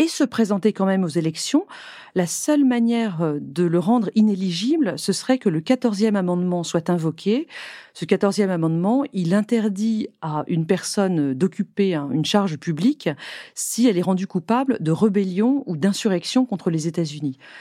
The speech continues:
C'est uniquement l'affaire du Capitole qui pourrait aboutir à ce résultat, euh, dans l'état actuel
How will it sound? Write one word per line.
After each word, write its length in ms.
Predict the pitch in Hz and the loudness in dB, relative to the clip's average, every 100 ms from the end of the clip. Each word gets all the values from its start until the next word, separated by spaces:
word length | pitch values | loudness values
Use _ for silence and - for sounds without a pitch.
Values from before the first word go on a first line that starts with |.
| - - | -20 -16
C'est 240 | - 208 - | 0 0 4
uniquement 420 | 240 233 - 254 | 2 2 0 0
l'affaire 300 | 190 - 226 | 0 -2 -4
du 80 | 180 | 0
Capitole 540 | 175 170 160 214 233 | -2 -2 -2 -2 -2
qui 100 | - | -6
pourrait 300 | - 180 196 | -4 -4 0
aboutir 400 | 170 160 160 208 | -2 -2 -2 -2
à 60 | 175 | -2
ce 120 | 180 | -4
résultat, 600 | 165 160 147 - 208 208 | -2 -4 -4 -4 -2 -2
euh, 160 | 147 | -2
dans 200 | 131 139 | -2 -2
l'état 300 | 160 160 165 | -2 -4 -4
actuel 600 | 185 156 - 190 202 202 | -4 -6 -8 -4 -4 -4